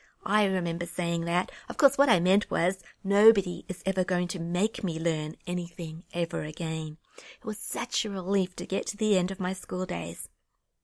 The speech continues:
Or university days, even. So sometimes I think the problem is with the parent and not with the child. The child is going to learn.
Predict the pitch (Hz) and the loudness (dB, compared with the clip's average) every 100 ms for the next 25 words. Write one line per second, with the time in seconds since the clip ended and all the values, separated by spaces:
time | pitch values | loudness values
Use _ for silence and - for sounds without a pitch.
0 | _ _ _ _ - 165 160 - - 185 | _ _ _ _ -2 -2 -4 -10 -2 -2
1 | 170 202 - - 190 175 160 160 - - | 0 -2 -2 -4 -2 0 0 -2 -6 -6
2 | 160 160 165 170 - _ _ _ _ _ | -4 -4 -6 -8 -12 _ _ _ _ _
3 | _ _ _ _ _ _ _ - 294 381 | _ _ _ _ _ _ _ -6 -2 -2
4 | - 277 262 349 - 453 277 254 202 190 | -2 -2 -2 -4 -6 -2 0 2 2 0
5 | 190 208 - - 208 190 156 - 196 202 | 0 -2 -2 -2 0 2 -2 -2 2 4
6 | 214 - - 190 - 190 - 196 190 180 | 4 0 -2 -2 -4 -8 0 2 2 -2
7 | - - - _ - - 330 320 - 202 | -8 -14 -20 _ -2 2 4 2 0 0
8 | 190 185 175 170 156 151 | 0 -2 -4 -4 -4 -8